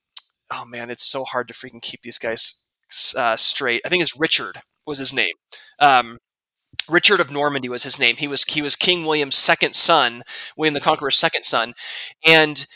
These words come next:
he, uh, so he was basically next in line for the throne after William the Conqueror dies. And one day when he was, like, sixteen or seventeen,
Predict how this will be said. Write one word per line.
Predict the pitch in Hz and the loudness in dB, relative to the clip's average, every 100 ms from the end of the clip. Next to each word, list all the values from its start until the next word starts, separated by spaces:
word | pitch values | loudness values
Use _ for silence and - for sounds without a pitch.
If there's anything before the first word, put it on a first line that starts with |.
| - - | -20 -2
he, | - 190 202 180 | 0 2 4 6
uh, | 156 | 6
so | - 165 | 4 2
he | 220 | -2
was | 240 | 0
basically | 190 170 | 2 4
next | 156 170 - | 2 2 0
in | 160 | 2
line | 156 156 147 | 4 2 0
for | 151 | -6
the | 127 | -10
throne | - 196 226 147 147 | -6 0 2 0 0
after | 139 160 | -2 -2
William | 147 147 | -6 -6
the | 139 | -4
Conqueror | - 151 147 127 | -4 -4 -4 -2
dies. | 143 165 139 123 123 - - - | 2 4 4 2 2 0 -4 -4
And | 165 165 151 | 0 0 2
one | 202 254 | 2 2
day | 202 220 185 | 2 2 2
when | 160 | 0
he | 180 | 0
was, | 175 | 2
like, | - | 2
sixteen | - 196 - 190 | 2 2 2 2
or | |
seventeen, | 165 160 180 - 220 233 | 2 2 2 0 -2 -6